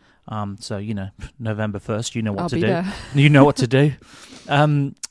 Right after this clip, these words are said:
Speaker 1: uh, but, uh, so, yeah, uh, check out our listings online as ever.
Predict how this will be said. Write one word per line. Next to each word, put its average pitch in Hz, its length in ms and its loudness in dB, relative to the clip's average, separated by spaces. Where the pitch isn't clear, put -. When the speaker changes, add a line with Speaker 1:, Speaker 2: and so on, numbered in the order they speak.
Speaker 1:
uh, 127 420 0
but, 151 320 2
uh, 131 380 -2
so, - 160 -4
yeah, 131 360 -2
uh, 117 220 -4
check - 260 -10
out 104 140 -8
our 107 80 -6
listings 110 340 -8
online 110 360 -6
as 107 100 -10
ever. 110 240 -8